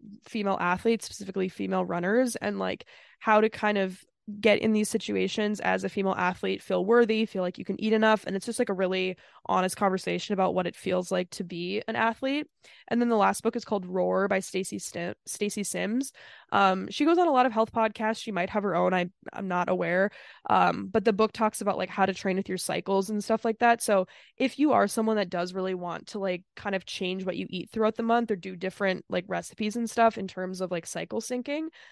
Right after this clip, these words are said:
I think that would be a really good book. Um, and then, yeah, in terms of, like, getting your period back, that's, like, something that I think I can't really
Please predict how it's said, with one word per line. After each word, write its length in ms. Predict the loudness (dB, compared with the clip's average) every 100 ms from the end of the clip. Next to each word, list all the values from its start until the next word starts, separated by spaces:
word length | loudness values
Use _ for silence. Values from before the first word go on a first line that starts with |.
| _ -8
I 40 |
think 140 | -4 -2
that 160 | -2
would 100 | 0
be 100 | -2
a 40 | 0
really 220 | 0 0
good 180 | -2 0
book. 300 | -2 -2 -12 -20 _ _ -4
Um, 520 | -2 -2 -6 -14 -16 _ -6
and 120 | -4
then, 80 | 0
yeah, 200 | 2 2
in 60 |
terms 200 | -2 -4
of, 80 | -4
like, 80 | -2
getting 200 | -2 -2
your 100 | -4
period 260 | -2 0
back, 220 | 0 -2 0
that's, 160 | 0 0
like, 120 | 0
something 240 | -2 -2
that 100 | 2
I 100 | 0
think 320 | 0 -6 -6 -6
I 140 | -6
can't 180 | -4 -4
really 440 | -4 -2 -2 -4